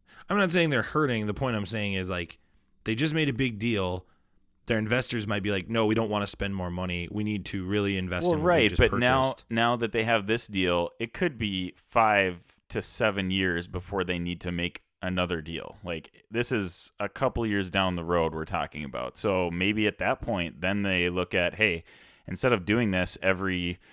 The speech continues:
Speaker 2: two or three movies, why don't we just buy the rights to Spider-Man?" I don't know.
Speaker 1: Do you think that they will sell Spider-Man to, to Disney?
Speaker 2: I,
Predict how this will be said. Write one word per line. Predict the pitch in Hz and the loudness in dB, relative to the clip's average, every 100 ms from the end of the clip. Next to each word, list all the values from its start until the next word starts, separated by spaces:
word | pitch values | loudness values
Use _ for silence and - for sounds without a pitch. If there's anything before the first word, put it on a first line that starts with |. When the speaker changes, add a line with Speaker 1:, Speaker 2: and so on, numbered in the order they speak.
| - - _ - | -20 -20 _ -8
Speaker 2:
two | - 104 | -2 0
or | |
three | 101 - 98 | 0 0 0
movies, | 92 113 90 85 82 | 2 2 0 0 -2
why | 92 | -2
don't | 90 | -2
we | 87 | -2
just | 87 82 | -4 -6
buy | 80 80 82 | -6 -4 -4
the | 85 | -4
rights | 87 82 | -4 -6
to | - | -8
Spider-Man?" | - 95 95 78 60 - - _ _ _ _ | -6 -2 -2 -2 -8 -12 -16 _ _ _ _
I | 92 | -2
don't | 90 90 | 0 2
know. | 85 80 - _ _ - | 0 -2 -8 _ _ -12
Speaker 1:
Do | 110 | -2
you | 113 127 | 2 2
think | 127 123 120 110 | 0 0 0 0
that | 110 92 | -2 2
they | 110 107 | 2 4
will | 104 104 98 95 | 2 2 2 -2
sell | 90 - - 101 92 87 | 0 0 2 0 -2 -2
Spider-Man | - - 87 85 87 - | -2 -2 -6 -6 -10 -10
to, | - | -12
to | - | -10
Disney? | 92 - - - | -10 -10 -14 -10
Speaker 2:
I, | 139 170 156 | -2 2 2